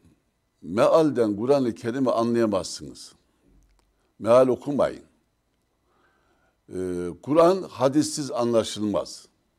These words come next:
Aynen bana, e, duyduklarım bunlar.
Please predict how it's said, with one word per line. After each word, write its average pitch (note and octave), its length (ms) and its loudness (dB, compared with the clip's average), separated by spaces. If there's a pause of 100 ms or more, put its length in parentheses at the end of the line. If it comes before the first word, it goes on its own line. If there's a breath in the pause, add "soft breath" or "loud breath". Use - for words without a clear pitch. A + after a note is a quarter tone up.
(720)
Aynen B2 360 0
bana, A#2+ 160 2
e, F#2+ 520 -4 (380)
duyduklarım B2 560 0
bunlar. F2+ 440 -4